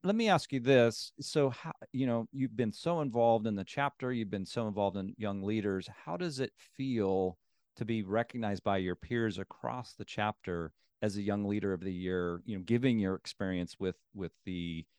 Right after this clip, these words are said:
young leader organization, with the chapter on whole? How does that feel for you?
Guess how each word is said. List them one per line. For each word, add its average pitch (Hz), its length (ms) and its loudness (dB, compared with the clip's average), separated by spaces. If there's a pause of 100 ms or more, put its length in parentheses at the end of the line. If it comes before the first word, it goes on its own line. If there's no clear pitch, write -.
(180)
young 87 240 -6
leader 127 320 -2
organization, 110 840 -4
with 92 160 -2
the 92 80 -12
chapter - 340 -8
on 90 100 -4
whole? 95 180 -2
How 120 120 -6
does 131 140 -6
that 107 200 -6
feel 104 180 -4
for - 140 -12
you? - 160 -10